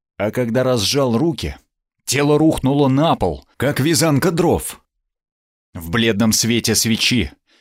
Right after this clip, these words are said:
лицо убитого показалось незнакомым. Я дышал тяжело. Сердце колотилось бешено. Я чувствовал страшное напряжение мышц,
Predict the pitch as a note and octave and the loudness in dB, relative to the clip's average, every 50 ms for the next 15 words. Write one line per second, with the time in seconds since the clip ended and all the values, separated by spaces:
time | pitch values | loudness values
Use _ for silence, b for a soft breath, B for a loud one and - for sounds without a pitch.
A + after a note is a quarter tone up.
0 | b b b G#2 A2+ B2+ D3 - - F3 E3+ D#3+ D#3 C#3 C3 E3+ E3+ C#3+ C3 B2 | b b b -4 -4 -2 -2 0 2 2 4 4 2 2 0 -2 -2 0 0 0
1 | A2+ - B2+ - D#3 D3+ C3 A2+ D3+ D#3 D#3 D3+ C#3+ - - D3+ D3+ C#3+ A#2+ A#2 | 2 0 0 0 0 0 2 2 2 2 2 0 0 0 0 2 0 0 0 0
2 | D#3+ D3+ C#3 - E3+ F3 D#3 A2+ F2+ D#2 C#2+ D2+ C#2 - _ _ _ _ _ _ | -2 -2 -2 0 0 2 2 2 0 -2 -6 -8 -14 -16 _ _ _ _ _ _
3 | _ _ _ _ - F2+ F#2 F#2+ A2+ A2+ A#2 A2+ B2 A#2 - - C3 B2+ A#2+ A2+ | _ _ _ _ -10 -6 -2 0 0 0 2 2 2 2 2 2 2 2 2 0
4 | - A#2+ A#2+ G#2+ G#2 A#2+ A#2 A2+ G#2+ E2+ D2 - - _ _ _ _ b b b | 0 -2 -2 0 0 0 0 0 0 0 -2 -6 -14 _ _ _ _ b b b
5 | b b b b - - - - D#3+ E3+ D#3 A#3+ - - - G#2+ - A#2+ B2 C3+ | b b b b -4 -2 0 2 2 2 2 0 0 0 0 0 0 0 0 0
6 | C#3 B2 - D#3+ E3 E3 D#3+ C#3+ - - A2+ G#2+ A2 F3 G3 F3 - - - G2 | 0 0 0 0 2 2 2 2 0 0 -2 -2 0 2 2 2 2 0 0 -2
7 | E2 D2+ C#2 - - - _ _ _ _ _ _ - F#2 G#2 A#2 C3 A2+ - - | -2 -4 -6 -8 -12 -18 _ _ _ _ _ _ -6 -4 -2 -2 0 0 0 0
8 | C#3+ C3+ - - A#2+ A#2+ B2+ B2 C3 C3 C3 A2+ - - - C3 C3 B2 - - | 0 0 -2 -2 0 0 2 2 2 2 2 0 -2 -2 0 0 0 0 0 0
9 | B2 A#2+ A#2 A#2 A#2+ A2+ - B2+ A#2 G#2 A2+ A#2+ A#2 A#2+ A#2+ A#2+ A#2 A2+ A2 A2 | 0 2 2 2 0 0 0 0 0 2 0 0 2 2 2 4 4 4 4 2
10 | G2+ E2+ - - - - - | 2 0 -4 -4 -4 -6 -6